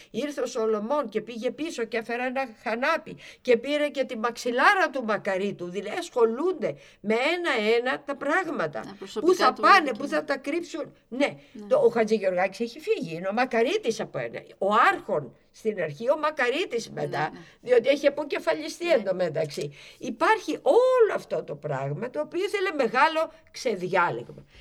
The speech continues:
Speaker 1: Και εκεί είναι ο καθρέφτης της ελίτ. Κάποια πράγματα τα δώσανε εδώ και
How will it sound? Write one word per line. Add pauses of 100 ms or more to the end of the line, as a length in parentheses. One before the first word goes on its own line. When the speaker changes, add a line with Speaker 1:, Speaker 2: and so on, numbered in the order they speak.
(120)
Speaker 1:
Και
εκεί
είναι
ο
καθρέφτης
της
ελίτ. (360)
Κάποια
πράγματα (500)
τα
δώσανε
εδώ
και